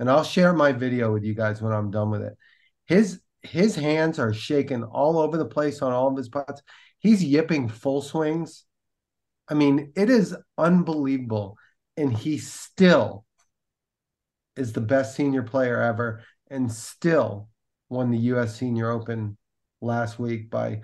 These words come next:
bogeying the last three holes and still winning by two shots. So, you know, kudos to Bernard Langer for being who he is.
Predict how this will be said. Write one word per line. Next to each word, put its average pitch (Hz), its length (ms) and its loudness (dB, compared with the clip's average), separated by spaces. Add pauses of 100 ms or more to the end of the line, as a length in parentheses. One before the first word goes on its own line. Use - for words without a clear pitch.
(380)
bogeying 151 300 2
the 143 80 4
last 135 320 2
three 127 160 -2
holes 120 460 -4
and 110 120 -2
still 117 260 -4
winning 107 280 -4
by 104 160 -6
two 110 240 -10
shots. - 500 -12 (480)
So, 113 420 -2 (680)
you 131 100 0
know, 120 340 2 (960)
kudos 156 380 4
to 147 120 -4
Bernard 135 460 0
Langer 135 440 -4
for 113 240 -2
being 120 320 -2
who 117 160 0
he 117 160 0
is. 113 340 -4